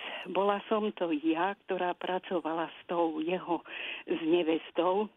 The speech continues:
tejto matky, ktorá porodila to dieťa po odchode, kedy jej manžel bol vypustený z väzenia, teda nič sa mu nestalo, i keď ten alkohol ako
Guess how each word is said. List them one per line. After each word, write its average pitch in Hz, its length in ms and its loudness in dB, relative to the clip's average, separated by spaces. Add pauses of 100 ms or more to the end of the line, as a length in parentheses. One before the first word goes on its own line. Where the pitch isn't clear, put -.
tejto 170 400 -2
matky, 175 640 0 (880)
ktorá 165 560 0
porodila 165 720 2
to 160 160 -2
dieťa 160 480 0
po 151 240 -2
odchode, 170 720 -2
kedy 156 320 0
jej 151 160 2
manžel 160 480 0
bol 143 400 -4
vypustený 156 800 0
z 147 160 0
väzenia, 202 400 0
teda 214 240 0
nič 190 240 -2
sa 277 160 -2
mu 135 160 -2
nestalo, 147 640 -2 (560)
i 175 80 0
keď 165 160 0
ten 156 240 0
alkohol 156 560 -4
ako 143 320 -4